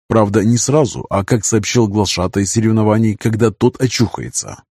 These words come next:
Двое, открывших кулачные состязания профессионалами, явно не были, но дрались отчаянно, в полную силу, не жалея ни себя, ни противника.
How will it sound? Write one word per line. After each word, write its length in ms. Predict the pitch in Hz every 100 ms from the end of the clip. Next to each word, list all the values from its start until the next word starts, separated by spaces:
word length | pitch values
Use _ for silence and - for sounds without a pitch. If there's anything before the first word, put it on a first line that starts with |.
| _ _ _ _ -
Двое, 380 | 101 101 95 87
открывших 560 | 107 123 113 - 110
кулачные 520 | - 117 107 - 117
состязания 760 | 104 113 - 107 104 113 110 110
профессионалами, 960 | - 120 117 - 123 104 90 101 107 113
явно 440 | 117 113 104 117 135
не 220 | 127 101
были, 280 | - 60 - -
но 180 | 120 113
дрались 420 | 120 113 113 -
отчаянно, 640 | 123 - 92 87 80 60 -
в 160 | -
полную 440 | - 123 107 107 120
силу, 440 | - 98 69 52 -
не 120 | 117
жалея 380 | 113 120 117 110
ни 200 | 90 107
себя, 400 | - 127 117 117
ни 160 | 123 123
противника. 760 | 123 - 101 - - - -